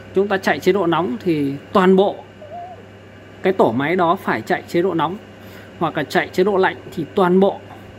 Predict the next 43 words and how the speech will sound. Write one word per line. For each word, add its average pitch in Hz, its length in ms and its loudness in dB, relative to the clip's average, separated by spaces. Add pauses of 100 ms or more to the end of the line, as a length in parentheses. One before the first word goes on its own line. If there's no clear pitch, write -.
(120)
nó 160 200 -4
phải 190 140 -4
để 139 200 0
chế 156 100 -4
độ 190 120 2
lạnh. 185 180 2 (680)
Mà 147 400 2
ngoài 147 320 0
Bắc 220 160 2 (140)
thì 143 440 0
hay 170 180 -2
có 151 240 -2
mùa 180 160 2
đông 180 180 4 (140)
và 156 80 -6
mùa 131 140 -4
hè. 147 240 0 (1300)
Thì 151 100 0
nếu 180 260 6
như 254 360 2
mà 170 160 0
mùa 151 300 -2 (240)
đông 233 260 4 (400)
mà 147 260 -2 (480)
một 160 160 0
phòng 160 260 2
lại 151 100 -6
set 226 200 0
nóng, 196 240 2 (100)
một 160 80 -10
phòng 165 180 2
set 220 140 -2
lạnh 220 240 0
cái 160 140 0
thì 208 100 -2
nó 185 120 2
lỗi, 208 280 2
nó 240 60 -2
không 208 140 -2
chạy 160 220 -2
các 175 80 -4
bạn 175 140 -6
nhé. 165 60 -10